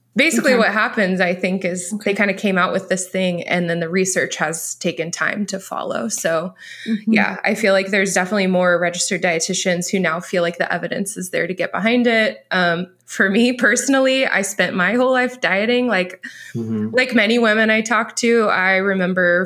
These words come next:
Speaker 1: feeling bad about my body starting in, like, third grade. Like,
Speaker 2: Mm.
Speaker 1: feeling like it was
Speaker 3: Mm.
Speaker 1: wrong, and, um, you know, grew up in a family where there was dieting and a lot of talk about diets and good versus bad foods. So it was really kind of a personal experience, because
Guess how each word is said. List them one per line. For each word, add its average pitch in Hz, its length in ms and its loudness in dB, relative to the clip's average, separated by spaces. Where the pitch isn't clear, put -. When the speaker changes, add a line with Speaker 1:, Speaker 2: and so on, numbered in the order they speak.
Speaker 1:
feeling 185 260 2
bad 180 200 2
about 175 180 0
my 175 140 -2
body 175 540 0
starting 180 560 -4
in, 180 180 -4
like, 175 160 -6
third 165 380 -4
grade. 220 380 0
Like, 226 220 4
Speaker 2:
Mm. 214 120 0
Speaker 1:
feeling 185 300 2
like 180 200 -2
it - 120 0
was 180 160 -4
Speaker 3:
Mm. - 40 -4
Speaker 1:
wrong, 240 440 2
and, 190 340 0
um, 185 440 2
you 214 100 0
know, 180 180 2
grew 220 260 2
up 220 160 2
in 220 120 2
a 208 40 0
family 190 440 0
where 185 200 2
there 175 180 0
was 185 180 -2
dieting 170 720 0
and 175 100 -2
a 170 40 0
lot 170 200 -2
of 185 160 -8
talk - 340 -6
about 180 260 0
diets 180 520 0
and 165 160 -8
good 185 180 0
versus 185 380 -2
bad 175 280 -4
foods. 180 440 -6
So 175 400 0
it 285 80 2
was 370 240 0
really 254 240 2
kind 262 180 2
of 220 80 0
a 202 80 2
personal 196 420 0
experience, 220 560 0
because 185 800 2